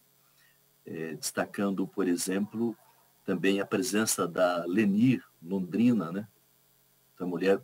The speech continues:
lutadora, eleita vereadora no estado de Londrina, pelo Partido dos Trabalhadores. E aqui em Curitiba, nós destacamos a reeleição da professora Josete, uma professora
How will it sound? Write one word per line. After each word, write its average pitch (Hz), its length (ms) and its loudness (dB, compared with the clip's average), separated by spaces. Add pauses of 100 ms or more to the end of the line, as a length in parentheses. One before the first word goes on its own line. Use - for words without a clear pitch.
lutadora, 85 680 -2 (340)
eleita 92 380 -2
vereadora 92 460 0
no 85 60 -6
estado 95 200 -4
de 90 60 -12
Londrina, 90 600 -4
pelo 78 140 -6
Partido 85 260 -10
dos - 80 -10
Trabalhadores. 87 640 -6 (420)
E 113 120 2
aqui 110 440 -2
em - 80 0
Curitiba, - 720 -4 (1500)
nós 98 280 -2
destacamos 98 920 -2 (580)
a 85 400 0
reeleição 98 560 0
da 90 100 -2
professora 92 440 -2
Josete, 90 680 -6
uma 87 100 -10
professora 90 560 -2